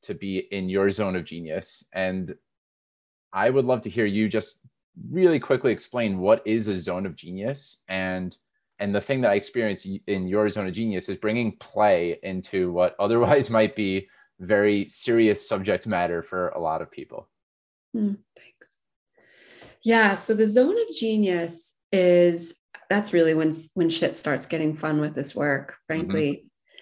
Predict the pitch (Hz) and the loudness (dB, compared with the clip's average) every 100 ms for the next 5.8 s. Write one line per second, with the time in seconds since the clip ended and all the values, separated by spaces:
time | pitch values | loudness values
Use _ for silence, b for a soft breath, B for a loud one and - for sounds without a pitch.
0 | b - 202 226 233 214 208 240 262 240 | b -2 0 2 4 2 4 6 8 6
1 | 202 185 175 - - - _ _ _ _ | 2 2 0 -2 -8 -12 _ _ _ _
2 | 190 233 277 294 - 196 196 185 175 175 | 0 4 6 6 4 2 4 4 4 2
3 | 185 - 196 185 175 - - - 170 165 | 0 -4 -4 0 0 0 -6 -4 0 0
4 | 165 - 165 160 160 - - 165 151 156 | 0 -2 -2 -2 -6 -8 -4 -2 2 2
5 | 151 160 156 151 143 143 175 | 2 0 0 0 0 -2 -6